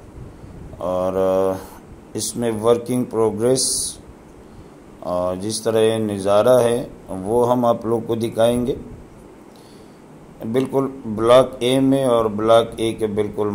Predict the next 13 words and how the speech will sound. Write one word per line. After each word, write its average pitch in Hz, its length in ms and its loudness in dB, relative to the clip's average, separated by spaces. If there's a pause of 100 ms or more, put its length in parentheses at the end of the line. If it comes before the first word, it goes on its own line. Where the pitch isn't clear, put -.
मरकज़ 117 480 -2
के 123 140 -4
पास 110 280 2
का 113 120 -2
एरिया 107 500 2
है 131 180 -2 (1800)
और 104 120 -10
ये 101 140 -2
construction 127 720 -2
नज़र 123 260 2
आ 113 140 8
रही 117 240 0
है। 117 120 -2